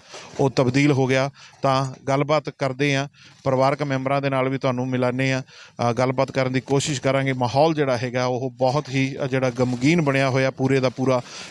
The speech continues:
ਪਿੰਡ ਜਿਹੜਾ ਹੈਗਾ ਉਹ ਇਸ, ਅ, ਦੁੱਖ ਦੀ ਘੜੀ ਦੇ ਵਿੱਚ ਇਸ ਪਰਿਵਾਰ ਦੇ ਨਾਲ ਸ਼ਰੀਕ ਹੈਗਾ। ਜਿਸ ਨੇ ਵੀ ਖਬਰ ਸੁਣੀ ਇਹ,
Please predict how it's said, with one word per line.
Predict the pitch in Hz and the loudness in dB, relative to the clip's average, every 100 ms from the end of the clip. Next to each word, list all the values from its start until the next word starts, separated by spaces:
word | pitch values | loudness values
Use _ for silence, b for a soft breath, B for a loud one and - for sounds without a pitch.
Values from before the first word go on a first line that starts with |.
| B | B
ਪਿੰਡ | 170 196 | 2 4
ਜਿਹੜਾ | 185 160 143 | 2 2 2
ਹੈਗਾ | 127 123 135 147 B B B | 0 0 -2 -4 B B B
ਉਹ | 151 147 | 2 4
ਇਸ, | 143 123 139 | 4 2 0
ਅ, | 139 - - 127 127 | 0 -4 -8 -2 0
ਦੁੱਖ | 147 156 | 2 2
ਦੀ | 170 165 160 | 0 0 0
ਘੜੀ | 127 | 0
ਦੇ | 123 | 0
ਵਿੱਚ | 127 123 131 | 0 0 0
ਇਸ | 127 | -2
ਪਰਿਵਾਰ | - 131 123 131 147 | -2 0 4 4 4
ਦੇ | 143 | 2
ਨਾਲ | 131 127 120 | 0 0 0
ਸ਼ਰੀਕ | - 135 147 - | 0 2 2 2
ਹੈਗਾ। | 135 127 135 | 0 2 0
ਜਿਸ | 127 127 | -2 -2
ਨੇ | 156 | 0
ਵੀ | 170 | 0
ਖਬਰ | 143 139 131 | 0 0 -2
ਸੁਣੀ | 123 135 135 | -2 0 0
ਇਹ, | 131 123 139 | 0 0 -2